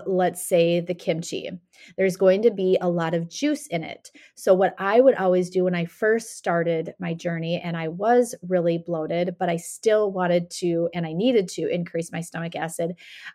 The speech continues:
I would gently push down the vegetables and I would just extract some of the liquid. And I would take just, you know, a teaspoon or two at a time.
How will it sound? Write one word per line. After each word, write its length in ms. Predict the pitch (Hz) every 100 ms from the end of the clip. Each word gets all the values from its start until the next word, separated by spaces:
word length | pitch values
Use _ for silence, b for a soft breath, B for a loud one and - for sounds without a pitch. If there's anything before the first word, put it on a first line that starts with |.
| 196
I 100 | 190
would 220 | 190 175
gently 460 | - 202 - 214
push 440 | 185 - 233 226 -
down 540 | 175 190 180 180 202 180
the 100 | 180
vegetables 640 | 170 170 - 196 208 220
and 100 | 185
I 80 | 170
would 220 | 175 175
just 360 | - 180 175 -
extract 720 | 175 - - - 175 170 - -
some 200 | 185 175
of 120 | 170
the 120 | 170
liquid. 480 | 170 180 269 294 330 B B B -
And 120 | 233
I 160 | 233 240
would 160 | 247
take 280 | 247 247 240
just, 320 | 240 233 - _ -
you 140 | 208
know, 80 | 202
a 60 | 196
teaspoon 720 | - - 233 - 247 240 233 -
or 100 | 180
two 380 | - 233 226 -
at 120 | 180
a 40 |
time. 540 | 175 - 240 240 233